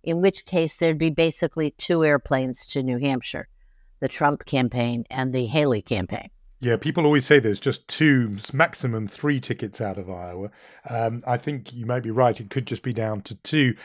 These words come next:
Speaker 2: And it really does depend in this race for second place, the margin, not the margin between the number one and number two, but really in a way between two and three. Um, as you say, they'll be looking for a clean win. Now, Elaine, we always do like to ask our guests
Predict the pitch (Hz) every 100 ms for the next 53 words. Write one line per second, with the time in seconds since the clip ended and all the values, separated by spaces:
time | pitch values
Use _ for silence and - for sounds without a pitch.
0 | - - 123 120 139 131 113 120 - 110
1 | - 139 117 92 95 _ - - 104 92
2 | 104 104 156 131 - - 110 127 - 104
3 | 123 120 104 - _ - _ 113 104 131
4 | 147 160 135 104 85 90 135 151 127 131
5 | 117 110 101 117 101 92 95 101 135 113
6 | 113 110 107 101 101 98 - 127 98 104
7 | 120 107 101 127 120 104 107 98 110 98
8 | - 120 95 - 127 110 101 - - -
9 | - 113 107 - 110 107 - 117 107 107
10 | 101 113 - 110 107 - - 123 113 98
11 | 104 104 92 - - - - 160 156 175
12 | 208 180 175 196 214 202 185 165 143 151
13 | - 143 147 127 - - 131 127 113 98
14 | 151 117 - -